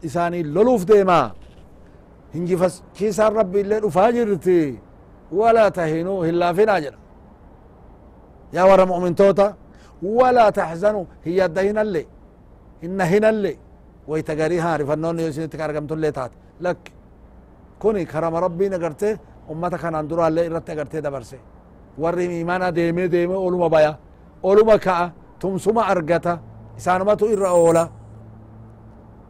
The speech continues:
وأنتم الأعلون إن كنتم مؤمنين. Isinumatu irra aana yoo mu'mintoota dhugaa taatan. Haa,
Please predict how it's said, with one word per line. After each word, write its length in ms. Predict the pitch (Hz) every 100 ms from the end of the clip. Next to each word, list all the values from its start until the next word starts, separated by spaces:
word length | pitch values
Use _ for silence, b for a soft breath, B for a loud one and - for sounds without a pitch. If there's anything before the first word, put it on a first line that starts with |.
| - - - - - - - - - - - - - - - -
وأنتم 600 | 143 160 208 226 - 185 175
الأعلون 840 | 180 175 175 156 160 165 202 202 180
إن 280 | 180 170 170
كنتم 440 | 147 165 151 156 147
مؤمنين. 1120 | 147 131 143 139 135 131 127 123 120 117 117 - b - - -
Isinumatu 960 | 185 - 170 160 160 170 208 - 240 262
irra 360 | 196 202 196 190 151
aana 480 | 160 151 147 151 175 - - - - - - - -
yoo 600 | 135 160 180 185 190 190
mu'mintoota 540 | 180 156 160 180 175
dhugaa 220 | 156 151 151
taatan. 280 | 123 - - -
Haa, 280 | 147 180